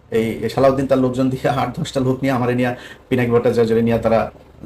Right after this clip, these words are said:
ঝাড়ু মিছিল, জুতা মিছিল, জুতা নিক্ষেপ টিক্ষেপ এগুলো করেছে। তো সালাউদ্দিন মিয়া, তুমি আমারে নিয়ে এগুলো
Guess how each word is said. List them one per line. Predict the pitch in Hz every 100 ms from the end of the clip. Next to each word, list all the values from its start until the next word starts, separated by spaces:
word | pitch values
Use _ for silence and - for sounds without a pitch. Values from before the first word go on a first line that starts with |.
| - 110
ঝাড়ু | - 127
মিছিল, | 117 120 113
জুতা | 110 110
মিছিল, | 110 117 107
জুতা | 110 113
নিক্ষেপ | 110 120 113
টিক্ষেপ | 107 107
এগুলো | 101 98
করেছে। | 95 95 113 - - - - _ _ -
তো | 131 139
সালাউদ্দিন | - 160 160 170
মিয়া, | 180
তুমি | 170 175
আমারে | 160 160
নিয়ে | 156 156
এগুলো | 151